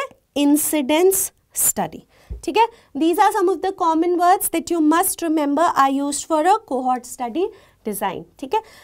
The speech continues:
This can come in your exams। All right, next what is very, very important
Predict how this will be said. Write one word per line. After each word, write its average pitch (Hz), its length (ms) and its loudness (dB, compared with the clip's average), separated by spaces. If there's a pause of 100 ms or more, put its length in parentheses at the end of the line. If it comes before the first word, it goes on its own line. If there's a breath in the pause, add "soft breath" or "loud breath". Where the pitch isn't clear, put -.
(180 soft breath)
This 294 180 2
can 330 220 0
come 240 240 0
in 240 100 2
your 247 160 0 (120)
exams। 165 520 -8
All 262 240 4
right, 151 160 -8 (280 loud breath)
next 349 560 2
what 359 180 4
is 349 220 2
very, 311 220 4
very 370 260 4 (140)
important 285 580 2